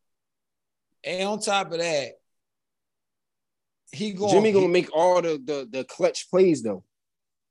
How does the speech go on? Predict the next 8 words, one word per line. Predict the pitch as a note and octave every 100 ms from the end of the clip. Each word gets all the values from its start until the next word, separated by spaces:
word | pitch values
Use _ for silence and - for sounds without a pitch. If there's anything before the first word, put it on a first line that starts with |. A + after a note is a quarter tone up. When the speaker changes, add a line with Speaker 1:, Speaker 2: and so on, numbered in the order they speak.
| _ _ C3
Speaker 1:
But | B2 B2
Jimmy | B2 E3 D#3
always, | C3 D3 C#3+ C#3+ C#3+ - _ _ _ _ -
and | C3
I | C3
like | D#3 B3 C#4+
Jimmy. | D#3 D#3+ A2+ A#2 _ _ -
But | G#2+ E3+ A#3+ F#3+